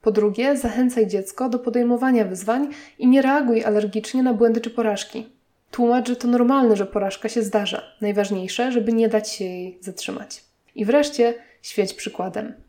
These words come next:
Jeśli sam czy sama będziesz podejmować się nowych zadań i będziesz rozwijać nowe umiejętności, dziecko najpewniej też będzie się tak zachowywać. Bo to, co wiem o dzieciach, mimo nieposiadania własnych,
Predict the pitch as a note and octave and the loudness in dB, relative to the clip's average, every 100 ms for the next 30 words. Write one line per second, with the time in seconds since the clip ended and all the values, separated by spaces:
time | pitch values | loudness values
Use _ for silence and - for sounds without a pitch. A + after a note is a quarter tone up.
0 | _ _ G#3+ G#3 G#3+ - B3 C4+ B3+ G#3+ | _ _ -6 -4 -6 -6 -4 -2 0 -2
1 | - C4 C4 G#3+ G3+ G#3 - G3 G3 B3+ | 0 0 0 2 -2 -2 -4 -2 0 2
2 | A#3+ A#3 G3+ G3 F#3+ F#3+ F#3+ F#3 A#3 A#3+ | 2 0 -4 -4 -6 -6 -6 -2 -2 -2
3 | G3+ G#3 G#3 - G3 F3+ G#3 C4 A3+ G#3+ | -4 -4 -4 -4 -6 -4 -2 0 0 -2
4 | F#3+ F#3+ F#3 F#3 F#3 F#3+ F3+ - - D4 | -4 -4 -4 -6 -8 -10 -12 -12 -8 -6
5 | D4 - - _ A3 A#3+ A#3+ A#3+ A3 A3 | -8 -14 -20 _ -2 -2 2 4 4 4
6 | G#3+ G#3+ G#3 G#3+ - G3+ F#3+ F#3+ F#3+ - | 2 2 0 -2 -4 -4 -4 -6 -6 -4
7 | G3 G3 - F#3+ F#3 F#3 F3 - - - | -4 -4 -8 -8 -6 -8 -8 -8 -10 -16
8 | _ _ _ _ G3 - - A#3 B3 A#3 | _ _ _ _ -4 -4 0 0 2 4
9 | G#3 B3 A#3+ G#3+ A3 A3 F#3+ F#3+ G3+ G#3 | 4 2 2 4 4 4 -2 -2 -2 -2
10 | G3 G3 G3 _ G3+ G#3 G#3 G#3+ F#3+ G3 | 0 -2 -4 _ 2 2 2 -2 -2 -2
11 | F#3+ G3 G3+ A3 B3+ - | -2 -4 -4 -2 -2 -4